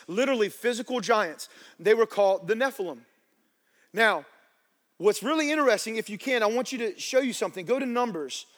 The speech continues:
chapter thirteen, verse thirty-three. Numbers chapter thirteen, verse thirty-three. And I just kinda wanna build us up to this, what's, what's happening, what's going on. In Numbers chapter thirteen, thirty-three,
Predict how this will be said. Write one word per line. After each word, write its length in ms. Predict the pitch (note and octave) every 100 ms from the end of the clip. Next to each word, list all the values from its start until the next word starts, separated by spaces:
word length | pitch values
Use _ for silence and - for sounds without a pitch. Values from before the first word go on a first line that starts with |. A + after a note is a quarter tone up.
| _ _
chapter 380 | - A#3 F#3+ F#3
thirteen, 720 | - A#3+ A#3 - A#3 G#3+ E3
verse 240 | F#3 -
thirty-three. 640 | G3+ F#3+ F3+ - G3+ C#3+ - _ _ - _ - - - _ _ _ -
Numbers 500 | F#3 A#3+ F#3 D#3+ -
chapter 340 | - G#3 E3+
thirteen, 640 | D#3 - G#3 G3+ - G#3
verse 220 | E3+ F3+ -
thirty-three. 540 | G3 F#3 F3+ G3 E3 - -
And 100 | E3+
I 20 |
just 120 | A3+ -
kinda 160 | C#4+
wanna 140 | C4+ A3
build 340 | C3 A#3 B3+
us 200 | A#3 -
up 160 | B3 -
to 100 | G3
this, 220 | F3 -
what's, 220 | G#3 - - -
what's 180 | E3+ G#3
happening, 420 | - A3 G3+ F#3
what's 160 | F3+ F3+
going 260 | - F3+ F3+
on. 280 | G3 C#3+ - _ _ _ _ _ _ _ _
In 180 | G#3 G#3
Numbers 360 | C#4+ D#4+ C#4
chapter 360 | - D4 C4+ A3
thirteen, 560 | - B3+ - B3+ C4 G#3+
thirty-three, 840 | B3+ A#3 G3+ - A#3+ C4 F3+